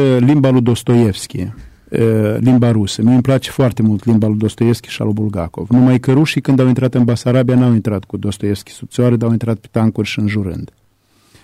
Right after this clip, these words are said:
Ehm, eu cred că generațiile care vin ar putea să învețe limba lui Dostoevski și a lui Bulgakov, măcar pentru a înțelege în original că au fost, eh,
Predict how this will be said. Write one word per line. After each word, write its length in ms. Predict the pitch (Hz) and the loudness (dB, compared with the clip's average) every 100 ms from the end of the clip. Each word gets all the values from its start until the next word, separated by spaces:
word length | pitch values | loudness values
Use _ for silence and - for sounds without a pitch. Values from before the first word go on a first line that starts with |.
| _ _ | _ _
Ehm, 680 | 135 131 131 127 123 120 117 - - | 2 4 4 4 4 2 -2 -8 -2
eu 300 | 131 170 180 | 2 2 2
cred 220 | 165 156 | 0 0
că 100 | 147 | 2
generațiile 540 | 135 147 156 131 139 | 2 2 2 2 0
care 240 | 135 139 135 | 2 2 2
vin 220 | 123 147 | 2 2
ar 120 | 135 | 2
putea 300 | 117 - 139 | -2 0 0
să 160 | 120 120 | 2 2
învețe 320 | 110 107 - | 2 0 -2
limba 280 | 104 110 107 | 0 0 0
lui 120 | 107 | -2
Dostoevski 540 | 107 107 113 113 - | -4 -4 -2 -2 -2
și 140 | 117 117 | -6 -2
a 20 | |
lui 100 | 110 | -2
Bulgakov, 520 | 107 107 123 120 120 | -2 0 0 0 0
măcar 260 | 113 110 117 | 0 0 -2
pentru 300 | 120 110 113 | -2 -2 0
a 40 | |
înțelege 440 | 110 - 117 110 113 | -2 0 0 0 0
în 80 | |
original 460 | 113 101 113 110 98 | 0 0 0 0 -2
că 100 | 98 | -6
au 40 | |
fost, 380 | 101 107 101 - | -4 -4 -4 -2
eh, 240 | 107 101 | -2 -2